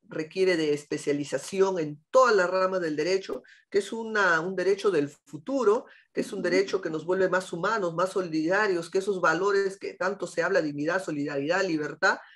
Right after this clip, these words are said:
Speaker 1: se concreticen en acciones, eh, reales, en decisiones como jueces, eh, que tomen los jueces, o en la actividad en general de todo profesional, ¿no?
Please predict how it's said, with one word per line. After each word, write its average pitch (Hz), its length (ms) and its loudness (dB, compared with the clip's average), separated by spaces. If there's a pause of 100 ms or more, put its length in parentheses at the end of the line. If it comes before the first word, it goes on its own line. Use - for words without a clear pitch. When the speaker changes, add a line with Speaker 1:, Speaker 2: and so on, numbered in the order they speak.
(120)
Speaker 1:
se - 160 -2
concreticen 170 680 0
en 156 180 0
acciones, 170 520 -6 (400)
eh, 156 320 4 (140)
reales, 180 560 4
en 151 100 -8
decisiones 165 580 -4
como 139 240 -2
jueces, 185 680 2
eh, 156 100 -2
que 151 120 -4
tomen 175 300 0
los 147 140 -4
jueces, 196 560 2 (240)
o 156 80 -2
en 165 80 2
la 156 60 2
actividad 165 580 2
en 175 180 0
general 160 500 -2 (300)
de 175 400 2
todo 180 460 4
profesional, 143 800 0
¿no? 160 180 -12